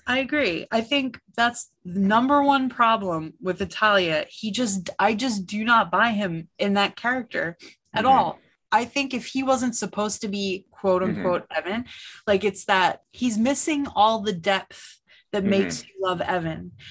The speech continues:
Speaker 1: And it, all the stuff that comes in the second half of the season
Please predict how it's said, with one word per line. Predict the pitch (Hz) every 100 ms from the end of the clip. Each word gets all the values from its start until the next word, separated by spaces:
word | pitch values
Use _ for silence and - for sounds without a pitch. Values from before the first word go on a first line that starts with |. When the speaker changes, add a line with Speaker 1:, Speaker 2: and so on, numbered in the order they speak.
| -
Speaker 1:
And | - 214
it, | 202 _ - -
all | 196 196 220 240
the | 254
stuff | 269 - 247 233
that | -
comes | - - 214 202 196
in | - 196
the | 190
second | - 180 208
half | 180 196 190
of | 196
the | 185
season | 185 214 202 170 170 165 170